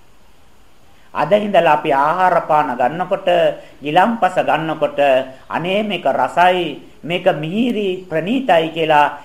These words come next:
ඒකට අවු වෙන්න යන්නේ. රස කාමයට, ගන්ධ කාමයට, ස්පර්ශ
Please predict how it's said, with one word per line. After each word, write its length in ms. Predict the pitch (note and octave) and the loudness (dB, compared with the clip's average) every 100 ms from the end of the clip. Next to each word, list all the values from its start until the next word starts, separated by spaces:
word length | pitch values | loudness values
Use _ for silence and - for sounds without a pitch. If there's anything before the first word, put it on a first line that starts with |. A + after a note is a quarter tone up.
| - | -10
ඒකට 460 | B2+ F3 G3+ G3 | -4 -2 -2 0
අවු 460 | F#3+ D3+ A2 C3 A3+ | 2 2 2 2 2
වෙන්න 200 | A3 G3+ | 0 0
යන්නේ. 580 | D#3+ D3 D3+ D3+ C#3+ C#3 - - | 2 2 0 -4 -2 -6 -10 -10
රස 260 | - D#3 - A3 | -4 -2 0 -2
කාමයට, 580 | D#3+ E3+ G3+ G#3 E3+ D3 | 2 2 2 0 -2 -2
ගන්ධ 440 | C3+ C#3 E3+ F3+ | 0 0 0 0
කාමයට, 640 | D3+ D3+ F#3 G#3+ F#3+ D#3+ D#3 D3+ D3 - - | 0 0 0 -2 -4 -6 0 2 0 -4 -14
ස්පර්ශ 540 | C#3+ - - G3 - | -14 -2 2 2 2